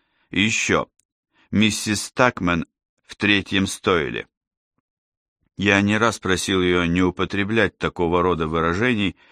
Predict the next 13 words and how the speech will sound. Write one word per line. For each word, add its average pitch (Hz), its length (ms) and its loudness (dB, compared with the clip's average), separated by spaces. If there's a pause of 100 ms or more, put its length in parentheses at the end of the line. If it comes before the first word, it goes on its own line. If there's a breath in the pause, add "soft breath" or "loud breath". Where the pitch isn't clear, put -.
(360 soft breath)
однако 165 460 0
не 156 120 0
стал 160 300 0
заострять 135 600 -2
на 113 160 0
этом 107 260 -2
внимание, 107 720 0
а 87 220 2
журнал 104 500 0
сунул 104 520 -2
в - 60 -14
свою 87 380 0
почту. - 520 -10